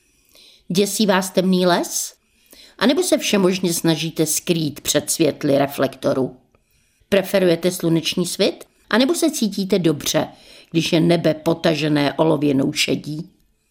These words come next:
A myslíte si, že by vám víc vadil polární den, který omračuje svým světlem?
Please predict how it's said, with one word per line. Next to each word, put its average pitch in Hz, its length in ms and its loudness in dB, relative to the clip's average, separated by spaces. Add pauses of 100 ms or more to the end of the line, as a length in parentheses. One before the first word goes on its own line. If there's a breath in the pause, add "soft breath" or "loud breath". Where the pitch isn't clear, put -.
(640 loud breath)
A - 80 -2
myslíte 285 440 2
si, 302 380 0 (340 loud breath)
že 185 160 2
by 220 120 2
vám 220 240 4
víc 208 260 0
vadil 196 340 2
polární 175 580 2
den, 165 460 0 (480 loud breath)
který 185 380 0
omračuje 214 680 2
svým 185 240 0
světlem? 156 680 0